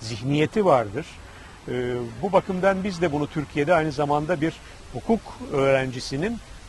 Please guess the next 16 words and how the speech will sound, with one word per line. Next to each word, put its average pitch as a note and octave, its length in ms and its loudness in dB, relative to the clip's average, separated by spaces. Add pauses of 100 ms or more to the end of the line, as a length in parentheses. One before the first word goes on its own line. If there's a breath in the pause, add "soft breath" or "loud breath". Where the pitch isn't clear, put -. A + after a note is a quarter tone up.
topluma D3+ 460 2
yönelik D3 420 2
sorumluluğunun D3 840 0
daha D#3+ 200 4
öğrenciyken D#3+ 920 2
ve C3 240 2 (540)
bilfiil D3 520 -2
ö-, B2+ 180 0 (560)
ilgili C#3+ 480 0 (220)
kişilerle D3 540 6
yüzleşerek, C3 760 0
muhataplarla C3+ 760 2
yüz D#3 240 -2
yüze C#3 200 -2
gelerek, D#3+ 460 4 (560 loud breath)
e, A2+ 360 -4